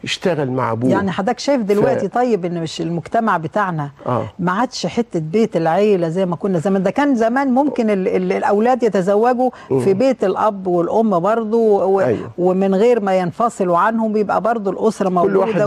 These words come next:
Speaker 1: ليه
Speaker 2: والطفل
Speaker 1: أوضة أو ليه شقة،
Speaker 2: بالظبط
Speaker 1: لكن في
Speaker 2: زي
Speaker 1: بيت
Speaker 2: ما،
Speaker 1: واحد
Speaker 2: أيوة.
Speaker 1: و-،
Speaker 2: تمام.
Speaker 1: يسألوا. التماسك ده ليه، ليه معنى مهم.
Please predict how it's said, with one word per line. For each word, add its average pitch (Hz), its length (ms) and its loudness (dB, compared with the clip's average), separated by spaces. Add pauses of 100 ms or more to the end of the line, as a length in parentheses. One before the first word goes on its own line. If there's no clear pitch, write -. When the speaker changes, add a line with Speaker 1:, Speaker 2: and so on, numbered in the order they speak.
Speaker 1:
ليه 180 100 2
Speaker 2:
والطفل - 80 2
Speaker 1:
أوضة 160 280 2
أو 147 140 0
ليه 160 120 0
شقة، 196 220 2
Speaker 2:
بالظبط 202 160 -2
Speaker 1:
لكن 269 220 -2
في 113 140 -2
Speaker 2:
زي - 60 2
Speaker 1:
بيت 247 160 0
Speaker 2:
ما، - 60 0
Speaker 1:
واحد 240 240 0
Speaker 2:
أيوة. 254 220 -4
Speaker 1:
و-، 143 220 -2
Speaker 2:
تمام. 247 360 2
Speaker 1:
يسألوا. 165 460 -2
التماسك 180 520 -2
ده 170 340 0
ليه، 175 160 2 (520)
ليه 165 220 2
معنى 160 340 2
مهم. 120 400 0